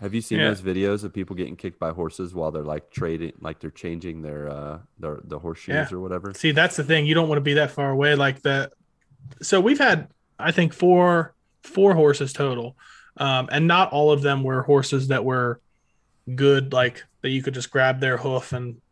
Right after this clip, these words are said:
Speaker 2: work on 'em or whatever. Like, not all of them were that. But, like, literally those guys, like, they're called farriers that come in and, like, clip their hooves. Those guys are, like, the toughest guys ever. Like, they come in, this horse is, like, trying to yank the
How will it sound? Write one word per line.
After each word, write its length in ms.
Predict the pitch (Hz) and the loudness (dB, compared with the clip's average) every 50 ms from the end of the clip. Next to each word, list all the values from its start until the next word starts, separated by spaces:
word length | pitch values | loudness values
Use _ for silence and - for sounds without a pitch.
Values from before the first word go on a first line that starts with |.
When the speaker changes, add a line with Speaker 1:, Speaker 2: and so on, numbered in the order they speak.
| _ _ _ | _ _ _
Speaker 2:
work 280 | 147 135 135 131 127 131 | -6 -4 -4 -2 -2 -4
on 100 | 127 123 | -4 -4
'em 140 | 123 - 123 | -4 -4 -4
or 40 | |
whatever. 360 | 123 127 123 123 120 117 120 117 | -4 -4 -4 -4 -4 -6 -6 -8
Like, 180 | 120 120 - | -8 -6 -2
not 160 | 147 147 147 | 0 0 0
all 220 | - 127 131 131 127 | 2 0 0 0 0
of 60 | 127 | -2
them 120 | 127 120 | -4 -8
were 100 | 120 117 117 | -8 -6 -4
that. 280 | 123 120 117 113 - - - - - - - - _ _ | -4 -2 -2 -4 -6 -10 -18 -20 -20 -20 -20 -20 _ _
But, 60 | 143 | 2
like, 180 | 143 139 139 147 | 2 2 2 2
literally 340 | 156 170 185 180 170 160 151 | 4 4 6 6 6 6 6
those 240 | 151 156 156 151 147 | 6 6 4 4 4
guys, 340 | 147 147 143 143 143 143 | 4 4 6 6 4 4
like, 220 | 143 135 127 - - | 2 0 -2 -4 -4
they're 120 | - 135 | -4 -2
called 240 | 131 - 143 139 139 | 0 0 -2 -2 -2
farriers 460 | - 139 135 139 143 143 147 147 139 | -2 -2 2 4 6 6 4 4 2
that 100 | 143 135 | -2 -4
come 200 | - - 143 143 | -4 -4 -2 -2
in 80 | 139 135 | -2 -2
and, 80 | 135 | -2
like, 180 | 131 131 120 - | -4 -6 -6 -8
clip 260 | - - 156 147 147 _ | -6 -6 -6 -6 -2 _
their 360 | 143 135 131 131 127 127 - _ _ | -2 0 0 -2 -4 -6 -8 _ _
hooves. 360 | - 156 147 151 156 160 - - _ - - _ _ _ _ _ _ _ _ _ _ _ _ _ _ _ _ _ - _ _ | 0 2 2 2 2 0 -8 -16 _ -20 -20 _ _ _ _ _ _ _ _ _ _ _ _ _ _ _ _ _ -20 _ _
Those 120 | 170 180 | 0 2
guys 160 | 208 208 196 180 | 4 4 4 6
are, 40 | |
like, 140 | 175 170 165 | 4 4 4
the 60 | 156 | 4
toughest 360 | 143 - 156 143 - 139 - - | 2 0 -2 -2 -2 -6 -4 -4
guys 220 | 131 120 113 127 | -4 -4 -4 -4
ever. 260 | 123 117 113 - - _ _ _ _ _ _ _ _ _ _ | -8 -10 -10 -12 -18 _ _ _ _ _ _ _ _ _ _
Like, 140 | 131 139 135 | -6 -2 2
they 100 | 170 170 | 2 2
come 240 | 160 180 175 160 160 | 2 4 4 4 4
in, 140 | 156 156 156 | 4 4 4
this 160 | 160 151 - | 2 0 2
horse 280 | - 165 160 147 - | 0 0 0 0 0
is, 60 | 147 143 | -2 -4
like, 140 | 139 131 | -4 -2
trying 240 | - - 156 151 147 | -2 0 0 0 0
to 40 | 143 | -2
yank 360 | 135 135 143 143 147 143 143 | -2 -2 -2 -2 -2 -2 -2
the 240 | - 135 127 123 - | -4 -4 -4 -4 -6